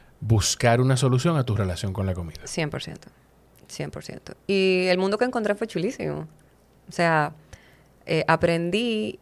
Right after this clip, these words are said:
Speaker 2: que todo proceso tiene su tiempo. Entonces, tú llevas eso a tu vida personal
Speaker 1: Mm.
Speaker 2: y tú comienzas a crecer,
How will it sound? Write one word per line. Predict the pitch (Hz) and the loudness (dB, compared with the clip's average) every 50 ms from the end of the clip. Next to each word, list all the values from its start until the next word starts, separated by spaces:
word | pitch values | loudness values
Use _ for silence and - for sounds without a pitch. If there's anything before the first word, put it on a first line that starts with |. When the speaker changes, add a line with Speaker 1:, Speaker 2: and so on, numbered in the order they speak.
| _ - | _ -2
Speaker 2:
que | - 180 170 | 0 0 4
todo | 175 185 185 202 233 | 6 6 6 6 6
proceso | 226 233 214 202 - 208 196 190 180 - 170 190 247 247 - _ _ _ _ _ _ _ _ _ _ _ | 4 4 2 2 4 6 6 6 4 2 -2 -4 -4 -6 -12 _ _ _ _ _ _ _ _ _ _ _
tiene | - 165 165 160 156 | -8 -8 -6 -6 -8
su | 160 156 | -10 -12
tiempo. | 156 - - - - - - - _ _ _ _ _ _ _ _ | -12 -12 -12 -12 -14 -20 -20 -20 _ _ _ _ _ _ _ _
Entonces, | _ - - 170 170 | _ -16 -14 -14 -10
tú | - 175 | -6 -4
llevas | 175 180 185 220 226 202 | 0 0 2 2 2 2
eso | 175 170 165 214 247 262 - - - _ _ - - - | 0 -2 -2 -6 -8 -10 -12 -18 -20 _ _ -20 -8 -4
a | - 170 | -4 -4
tu | - 180 | -2 -2
vida | 170 170 170 180 180 | 0 2 2 2 4
personal | - 190 202 - 240 214 180 160 175 196 - - - - - | 2 0 0 0 -2 -4 -4 -4 -6 -8 -12 -16 -18 -18 -16
Speaker 1:
Mm. | 113 104 104 101 98 98 98 98 98 98 98 95 95 92 | -14 -12 -12 -10 -8 -8 -6 -6 -4 -4 -4 -4 -2 0
Speaker 2:
y | 220 196 | 0 2
tú | 202 208 | 2 2
comienzas | 240 233 240 254 254 233 | 2 0 -2 -2 -2 -2
a | 208 | -2
crecer, | 185 180 170 170 220 262 302 269 196 - 160 156 | -2 -2 -2 -2 -2 0 0 0 -2 -2 -6 -10